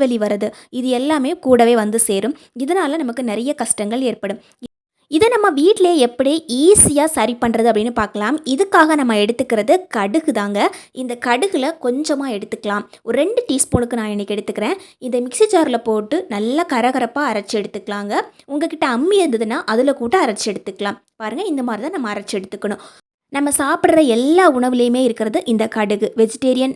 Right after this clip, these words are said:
நான் வெஜிடேரியன் இந்த பாகுபாடு இல்லாம எல்லாத்துலேயுமே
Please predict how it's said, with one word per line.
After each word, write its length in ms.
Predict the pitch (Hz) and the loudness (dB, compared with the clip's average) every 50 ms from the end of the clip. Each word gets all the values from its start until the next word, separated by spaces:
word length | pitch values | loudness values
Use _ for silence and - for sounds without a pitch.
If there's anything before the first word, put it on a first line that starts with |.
| - 214 | -2 -2
நான் 260 | 214 214 233 254 254 240 | -2 0 0 0 2 0
வெஜிடேரியன் 420 | 220 220 220 240 226 240 240 226 208 | 0 0 0 -2 0 0 0 -2 -2
இந்த 100 | 208 208 - | -4 -4 -4
பாகுபாடு 520 | 214 208 214 233 247 226 240 240 233 240 226 214 220 | -4 -2 -2 0 0 0 0 0 0 -2 -4 -4 -4
இல்லாம 360 | 226 247 240 220 214 240 330 - _ _ _ _ _ _ - 208 208 214 | -4 -4 -4 -4 -4 -6 -8 -10 _ _ _ _ _ _ -8 -6 -4 -2
எல்லாத்துலேயுமே 680 | 247 302 370 415 415 392 381 311 277 262 247 262 339 | -2 0 0 0 0 0 0 0 0 0 2 0 0